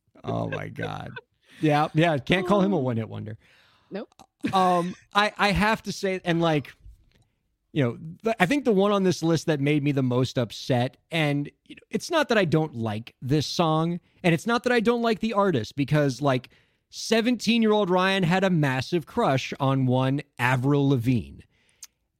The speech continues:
Speaker 1: And the number three song of all the songs that came before us in two thousand two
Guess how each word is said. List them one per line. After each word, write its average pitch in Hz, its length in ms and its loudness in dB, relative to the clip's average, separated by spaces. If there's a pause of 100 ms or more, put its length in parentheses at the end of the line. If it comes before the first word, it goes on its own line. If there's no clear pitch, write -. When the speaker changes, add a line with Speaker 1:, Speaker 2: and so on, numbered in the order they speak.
(140)
Speaker 1:
And 151 460 2 (360)
the 151 280 0
number 254 540 2
three 254 500 2
song 175 680 0
of 175 240 0
all 330 440 4
the 330 120 2
songs 220 560 2
that 170 240 0
came 285 480 0
before 269 420 2
us - 380 -10 (120)
in 156 180 2
two 233 180 0
thousand 214 420 2
two 170 400 2